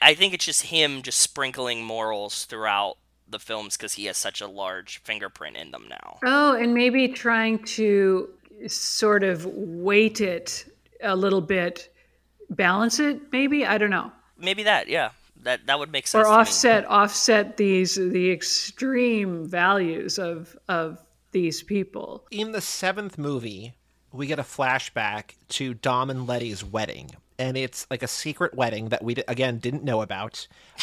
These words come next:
Speaker 3: But it is in a church, so Catholic.
Speaker 2: Mm-hmm.
Speaker 3: The, the wedding ring is the necklace, like, the, the cross necklace that Dom wears that, like, goes back and forth. That now Jacob has a second one that I guess his dad had given both of them or whatever.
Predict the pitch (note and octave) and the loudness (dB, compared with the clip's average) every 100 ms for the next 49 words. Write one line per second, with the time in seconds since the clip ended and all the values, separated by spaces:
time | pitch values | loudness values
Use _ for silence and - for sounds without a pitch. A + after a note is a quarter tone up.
0 | B2+ C#3+ - F3+ F3+ D#3+ C#3+ B2+ - _ | 2 2 2 2 2 2 -2 -6 -10 _
1 | _ _ _ _ D3+ G3+ - - C3 A#2 | _ _ _ _ -2 -2 -2 -2 0 0
2 | - - - _ _ - - - C3 G3+ | -4 -8 -8 _ _ -14 -10 0 2 2
3 | - C3 F#2 - G#2 E2 F2+ - _ _ | 2 -2 -2 -6 -12 -10 -12 -18 _ _
4 | - F#3 F#3 G3 B2+ D3+ D3+ D3+ - - | -8 -4 -2 -2 -4 -4 -4 -6 -8 -4
5 | D3 C3+ D3 A#3+ D4+ F3 C3+ C#3 C3+ - | -4 0 2 2 0 -4 -4 -4 -6 -10
6 | - D#3+ E3+ D3 D3+ C3+ D3 - E2 - | -8 -6 -6 -4 -4 -2 -2 -4 -12 -10
7 | - - B2 A#2 B2 - B2 - D#3 D#3 | -12 -6 -6 -6 -10 -8 -8 2 6 6
8 | - C#3+ C#3 C3 A#2+ A#2+ A2 A#2+ B2 A#2+ | 2 -6 -6 -6 -6 -6 -2 0 0 0
9 | A#2+ A#2+ A#2 G#2 A2+ B2 A#2 B2 A#2 A2+ | -2 -2 -4 -4 -4 -4 -2 -2 -2 -4
10 | - B2+ A#2+ B2 A#2+ A#2 C3 C#3 B2+ A2+ | -4 -2 -2 -2 -2 -2 -4 -2 -4 -4
11 | G#2+ - A#2+ B2 A2+ A#2+ A#2 A2 A2 A2+ | -4 -4 -4 -4 -6 -4 -4 -6 -6 -6
12 | G2+ - A#2+ A#2 A2+ A#2 A2 A2 A2+ A2 | -8 -2 2 2 0 -6 -2 -4 -4 -6
13 | A2 G2 G2 C3+ A3+ C3+ A#2 A2 | -8 -8 -4 2 2 2 -2 -6